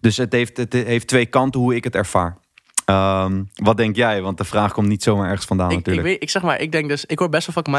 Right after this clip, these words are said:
Speaker 2: me-, mensen dat ze dus een beetje hebben dat Mokro Mafia dat leven, zeg maar, verheerlijkt. Vooral in de tijd dat veel, dat er veel gestoken wordt onder de jeugd en
Speaker 1: Mhm.
Speaker 2: drill en zo in is.
Speaker 1: Mhm.
Speaker 2: Maar ik, ik heb juist wel met Mokro Mafia dat ik vind dat het, eh,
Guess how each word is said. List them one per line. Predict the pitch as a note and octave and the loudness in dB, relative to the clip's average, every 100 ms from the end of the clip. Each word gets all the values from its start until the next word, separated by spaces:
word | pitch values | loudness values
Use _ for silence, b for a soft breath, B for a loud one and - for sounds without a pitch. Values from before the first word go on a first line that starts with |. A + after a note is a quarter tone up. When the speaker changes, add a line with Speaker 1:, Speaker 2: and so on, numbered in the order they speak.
| D3+ - | -2 -2
Speaker 2:
me-, | |
mensen | C3 D3 - D3 | -2 -2 -2 -2
dat | B2+ | -2
ze | - A#2+ A#2 A2+ | -4 -2 -2 -4
dus | A#2 A#2 - - b b b b b b _ _ - | -4 -4 -8 -16 b b b b b b _ _ -8
een | A#2+ | -2
beetje | A#2+ A#2+ | -2 -2
hebben | A#2 A2+ | -2 -4
dat | - | -6
Mokro | - A#2+ A#2+ B2 | -4 -4 -2 -4
Mafia | B2 A#2+ B2 A#2 - - - _ _ _ _ - | -2 -4 -4 -4 -6 -10 -20 _ _ _ _ -20
dat | B2+ - A#2+ | -12 -6 -4
leven, | A#2 A2+ B2 - | -2 -2 -4 -6
zeg | B2 B2 | -4 -4
maar, | A#2 | -4
verheerlijkt. | - A#2+ A#2 A#2+ A#2 | -4 -4 -2 -4 -6
Vooral | - A2+ | -4 -4
in | A#2 | -4
de | A#2+ | -4
tijd | G#2+ G#2+ | -4 -4
dat | A2 - - | -8 -12 -12
veel, | - A#2 A#2 | -4 -4 -2
dat | A2+ B2 | -4 -4
er | |
veel | A#2 A#2+ A2+ | -2 -2 -4
gestoken | - B2 A2+ | -4 -2 -2
wordt | A2+ G#2 | -2 -2
onder | A2+ A2 | -4 -2
de | A2+ | 0
jeugd | A2+ A2 | -2 -2
en | F#2 | -4
Speaker 1:
Mhm. | A2 B2 B2 | 0 0 2
Speaker 2:
drill | A#2+ A2+ | 0 -2
en | A2+ | -4
zo | - A2 | -4 -4
in | - A2 | -2 0
is. | A2+ A2 | 0 0
Speaker 1:
Mhm. | C3+ B B B B B B B _ | -4 B B B B B B B _
Speaker 2:
Maar | C3+ - | 0 0
ik, | E3 E3+ | -2 -4
ik | F3 | -2
heb | F3 D3+ | 0 2
juist | D3 D3+ | 0 0
wel | D3+ | -4
met | C3+ | -2
Mokro | C#3+ C#3+ | -2 -2
Mafia | C3+ C3 B2 | -2 0 -2
dat | B2 | -4
ik | |
vind | - A#2 | -4 -2
dat | A#2 | -2
het, | A2+ A#2 | -4 -2
eh, | A2+ A2 | 0 0